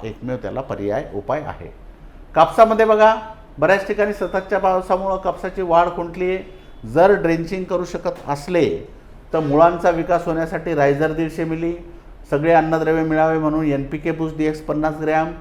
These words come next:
आणि एकोणीस एकोणीस दीडशे ते तीनशे ग्रॅम आपण प्रतिपंप याचं ड्रेंचिंग करू शकतो कमी वाढ असलेल्या कापसाला. तसं जर पाहिलं तर वापसा होईपर्यंत त्याचं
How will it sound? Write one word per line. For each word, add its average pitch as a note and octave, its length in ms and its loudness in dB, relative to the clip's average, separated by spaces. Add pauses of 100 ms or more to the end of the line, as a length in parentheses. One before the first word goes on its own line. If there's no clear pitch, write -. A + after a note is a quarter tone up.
(280)
आणि D#3 300 0
एकोणीस D#3 360 -2
एकोणीस D#3 400 -6
दीडशे C#3 300 -4
ते D#3 140 -6
तीनशे C3 380 -6
ग्रॅम B2+ 280 -2
आपण F#3 300 -4 (420)
प्रतिपंप G3+ 640 -2
याचं C3+ 380 -2
ड्रेंचिंग A#2+ 460 -6
करू C3+ 200 -4
शकतो D#3+ 640 -8 (400)
कमी E3+ 260 4
वाढ D3+ 280 6
असलेल्या C3 680 -2 (240)
कापसाला. G#2 640 0 (1500)
तसं D3+ 180 2
जर F3+ 180 6
पाहिलं F3+ 340 4
तर F#3 120 0
वापसा D3 380 4
होईपर्यंत D#3+ 560 2
त्याचं D#3+ 320 -4